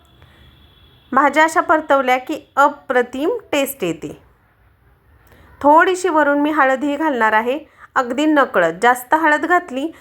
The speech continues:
तर पावभाजीचा रंग बदलेल, त्यामुळे अगदी नकळत अर्ध्या टीस्पूनलाही कमी हळद घालायची. आता या ठिकाणी मी थोडंसं मीठ घालत आहे, जास्त नाही,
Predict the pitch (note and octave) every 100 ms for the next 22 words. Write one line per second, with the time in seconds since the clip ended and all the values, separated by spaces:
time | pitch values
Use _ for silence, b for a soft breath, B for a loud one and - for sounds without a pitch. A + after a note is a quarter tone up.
0 | B B C#4+ D#4 C#4+ B3+ C#4+ A3+ C#4+ D4
1 | C#4 A3+ A3 A3 F3 D#3+ C#3 - b b
2 | _ B3+ A#3+ B3+ D4 - - B3+ C#4 A#3+
3 | D4+ D4+ C#4+ B3 A#3+ A#3 - A#3+ A#3 B3+
4 | B3+ C4+ - B3+ A#3+ A#3+ C4 - A#3 A#3+
5 | - _ - - B3+ C4 C4 A#3 F#3 D#3+
6 | - - B B B B - D4+ D#4 D#4
7 | D#4+ D#4 C4 B3 F#4 b b b - D#4
8 | D#4 D#4+ D#4+ E4 E4 D4 A#3+ B3+ G#3 F3+
9 | F3+ F3+ E3 A3 A#3+ A#3+ - D4 D#4+ C#4+